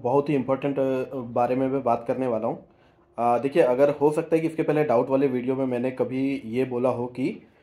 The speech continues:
जो ओबीसी सर्टिफिकेट डॉक्यूमेंट वेरिफिकेशन में मांगा जा रहा है, वो कब का मांगा जा रहा है? <clears throat> जो डीवी की डेट है, उससे एक साल पहले का। तो ये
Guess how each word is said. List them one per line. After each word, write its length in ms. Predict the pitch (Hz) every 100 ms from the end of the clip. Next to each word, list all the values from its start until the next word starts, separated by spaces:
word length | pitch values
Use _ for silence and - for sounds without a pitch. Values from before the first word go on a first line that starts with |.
| _ _
जो 220 | - 147 139
ओबीसी 400 | 127 135 165 185
सर्टिफिकेट 540 | 147 139 143 - 151
डॉक्यूमेंट 380 | 123 120 143 135
वेरिफिकेशन 480 | 123 127 127 127 127
में 140 | 131
मांगा 300 | 120 113 131
जा 140 | 131 107
रहा 120 | 113
है, 180 | 180 - _ _ _ 107
वो 180 | 139
कब 120 | 165 151
का 220 | - 165
मांगा 240 | 156 151
जा 120 | 139
रहा 120 | 135 185
है? 180 | - - _
<clears throat> 500 | 214 190 - - -
जो 260 | 143 135 165
डीवी 280 | 165 156
की 120 | 175 175
डेट 200 | 139 139
है, 100 | 180
उससे 300 | 139 - 143
एक 120 | -
साल 160 | 143
पहले 280 | 151 143 113
का। 280 | 101 98 - _ _ _ _ _
तो 60 | 143
ये 400 | 135 170 165